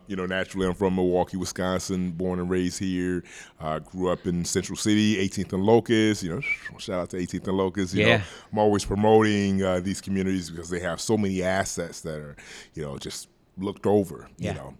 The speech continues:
Speaker 1: Uh, but grew up there, went to high school at Dominican High School. Uh, my mother kept us in private schools, which was pretty good. I had a couple of years of M P S, which was, which was great too. It's all
Speaker 2: Uh-huh.
Speaker 1: I experienced.
Speaker 2: Yeah.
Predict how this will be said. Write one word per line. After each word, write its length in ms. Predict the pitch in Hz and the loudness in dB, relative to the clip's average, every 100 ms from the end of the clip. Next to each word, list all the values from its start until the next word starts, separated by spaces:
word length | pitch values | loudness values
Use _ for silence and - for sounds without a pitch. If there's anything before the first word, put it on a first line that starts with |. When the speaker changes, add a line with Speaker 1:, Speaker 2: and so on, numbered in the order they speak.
| - | -10
Speaker 1:
Uh, 260 | 95 90 | -6 -4
but 280 | 90 98 - | -4 -6 -6
grew 180 | 110 131 | 0 2
up 140 | 123 | 2
there, 480 | - 113 110 107 107 | 0 0 4 4 4
went 160 | 98 92 | 4 -2
to 140 | 92 - | -6 -4
high 160 | 104 98 | -2 -2
school 340 | - 104 101 | 0 4 6
at 60 | 87 | 4
Dominican 360 | 95 98 92 | 2 0 -2
High 180 | 87 95 | 0 0
School. 540 | - - 95 92 92 - - - - | -2 0 2 2 2 -4 -14 -20 -12
Uh, 40 | |
my 120 | 85 82 | -8 -4
mother 260 | 90 90 | -2 -4
kept 240 | 87 85 92 | -4 -6 -6
us 140 | - | -8
in 80 | 82 | -8
private 400 | - 87 85 85 | -4 -4 -4 -6
schools, 580 | - 92 87 87 85 - | -8 -2 0 0 -2 -8
which 140 | - | -14
was 80 | - | -10
pretty 240 | - 104 | -6 -4
good. 260 | 87 95 92 | 0 0 0
I 60 | |
had 100 | 101 | 0
a 40 | 95 | -4
couple 220 | 92 92 | -6 -4
of 60 | 87 | -2
years 240 | 92 87 | -2 -4
of 80 | 95 | -4
M 140 | 92 | -6
P 240 | 87 87 90 | -4 -2 0
S, 240 | 92 - | 0 -4
which 160 | 117 120 | -10 -12
was, 100 | 120 | -8
which 160 | 139 143 | -4 -2
was 120 | 127 | 0
great 280 | 113 131 120 | 2 2 2
too. 180 | 143 67 | -2 -2
It's 140 | - | -2
all 120 | 98 | 2
Speaker 2:
Uh-huh. 80 | 101 | 4
Speaker 1:
I 40 | 101 | 4
experienced. 760 | 95 - 104 85 69 - - | 0 -2 -2 -2 -4 -10 -2
Speaker 2:
Yeah. 180 | 107 | 0